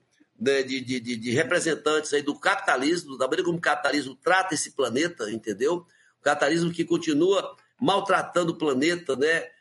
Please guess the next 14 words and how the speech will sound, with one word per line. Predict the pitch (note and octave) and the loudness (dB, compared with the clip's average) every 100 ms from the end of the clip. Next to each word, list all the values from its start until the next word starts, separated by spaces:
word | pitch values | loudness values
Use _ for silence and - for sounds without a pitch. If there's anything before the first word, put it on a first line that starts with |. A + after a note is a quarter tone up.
| _ | _
É, | - C#3 C#3 | -2 0 0
cortando | - D#3 D3 E3 D3 | 0 -2 0 2 4
árvores, | E3+ D#3 C3+ C3+ G#2+ - _ _ | 4 2 2 -2 -4 -12 _ _
é, | C#3 | -2
produzindo | D#3+ E3+ D#3 A#2+ E3 D#3+ - | 0 0 0 0 0 0 -4
poluição, | - D3+ D3+ - - E3 E3 | 0 2 2 0 0 0 0
tudo | A3 | -2
em | G3 | 2
nome | E3+ F#3 E3+ | 2 2 2
do | D3+ | 0
lucro. | E3 G3+ - D3+ | 2 0 0 0
Eu | |
não | F#3 | 2
acredito | G#3 F3+ D#3+ B2 E3 E3+ G3 | 0 0 -2 0 -2 0 -4